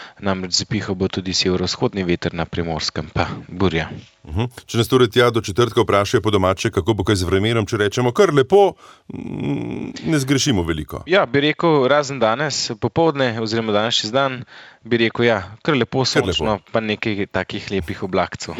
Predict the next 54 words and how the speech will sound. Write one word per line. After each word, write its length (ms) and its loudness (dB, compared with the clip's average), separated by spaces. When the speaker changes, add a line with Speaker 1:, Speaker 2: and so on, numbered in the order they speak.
Speaker 2:
<laughs> 80 -6
Ja, 140 2
seveda, 440 4
vedno 320 4
kaj 180 2
dodate, 420 2
ker 160 -2
veste, 300 0
kaj 140 -4
Speaker 1:
Tako. 80 -2
Speaker 2:
pomeni. 340 -4
Z 140 -2
vremenom 340 4
je 60 2
pa 80 2
sploh 280 -2
relativno, 500 2
ne, 120 2
kaj 240 4
je 60 6
lepo. 320 2
En-, 200 0
Speaker 1:
Ja, 220 0
Speaker 2:
eno 100 4
Speaker 1:
res 240 -2
je, 220 -2
Speaker 2:
Tako, 240 0
Speaker 1:
res, 280 -4
Speaker 2:
ja. 200 0
Speaker 1:
tako, 240 -8
to 140 -4
pa 100 0
res. 280 -2
Speaker 2:
Pester 340 2
pogled 340 2
imate 280 2
v 40 2
svojih 300 2
delovnikih. 500 2
Timotej 280 0
Kozelj, 300 2
hvala 280 2
lepa 340 2
za 200 2
pogled 320 0
naprej. 360 2
Srečno, 560 0
lep 240 0
dan 300 2
vam 220 2
in 80 0
sodelavcem. 560 -2
Na 60 -2
svidenje. 400 -4